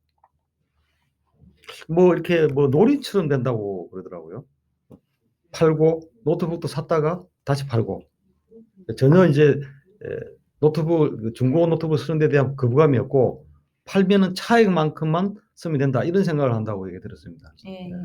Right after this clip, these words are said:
Speaker 2: 차라리
Speaker 1: 음.
Speaker 2: 십만 원짜리 여러 개 사는 것보다는 백만 원짜리 사서 팔십만 원 팔면 그게 더 이득이라고
Speaker 1: 음, 음.
Speaker 2: 생각하는 거죠.
Speaker 1: 뭐 아직 제가 뭐 기성세대에 속하기 때문에 이-, 이해는 안 되지만은, 어, 트렌드를 한번 해-,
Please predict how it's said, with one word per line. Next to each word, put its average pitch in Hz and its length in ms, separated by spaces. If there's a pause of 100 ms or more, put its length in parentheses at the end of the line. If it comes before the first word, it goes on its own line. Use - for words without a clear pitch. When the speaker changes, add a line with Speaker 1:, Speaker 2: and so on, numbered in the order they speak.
(540)
Speaker 2:
차라리 277 520
Speaker 1:
음. 226 40
Speaker 2:
십만 294 360
원짜리 294 260
여러 185 180
개 196 80
사는 220 220
것보다는 170 500 (220)
백만 220 320
원짜리 247 260
사서 233 320
팔십만 277 380
원 202 80
팔면 220 280
그게 196 180
더 165 180
이득이라고 185 540
Speaker 1:
음, - 20
음. - 20
Speaker 2:
생각하는 196 400
거죠. 175 140 (320)
Speaker 1:
뭐 117 140
아직 131 200 (220)
제가 123 260 (220)
뭐 107 260
기성세대에 135 640
속하기 127 300
때문에 110 340
이-, 135 180
이해는 160 420
안 123 100
되지만은, 117 640 (380)
어, 113 300
트렌드를 156 320
한번 127 220
해-, 147 120